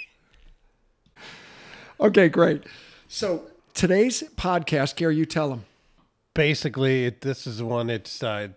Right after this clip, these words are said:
Speaker 2: covers.
Speaker 1: Did I catch you off guard there?
Speaker 2: A little
Speaker 1: I
Speaker 2: bit,
Speaker 1: totally
Speaker 2: yes.
Speaker 1: caught you off guard.
Speaker 2: Yes,
Speaker 1: Okay.
Speaker 2: covers.
Speaker 1: So, so this is the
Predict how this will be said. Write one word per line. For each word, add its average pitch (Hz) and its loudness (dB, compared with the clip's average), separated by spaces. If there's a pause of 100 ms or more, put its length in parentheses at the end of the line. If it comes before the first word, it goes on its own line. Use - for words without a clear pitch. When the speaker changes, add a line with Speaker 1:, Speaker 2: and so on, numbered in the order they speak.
(160)
Speaker 2:
covers. 160 -2 (100)
Speaker 1:
Did 165 2
I 156 6
catch 190 0
you 185 4
off 180 -2
guard 190 2
there? 226 4
Speaker 2:
A 147 -4
little 151 -2
Speaker 1:
I 180 6
Speaker 2:
bit, 139 4
Speaker 1:
totally 214 8
Speaker 2:
yes. 196 6
Speaker 1:
caught 151 2
you 180 6
off 151 2
guard. 147 2
Speaker 2:
Yes, 147 2
Speaker 1:
Okay. 143 0 (160)
Speaker 2:
covers. 165 0
Speaker 1:
So, - 4
so 170 6
this 214 6
is 254 -4
the 302 0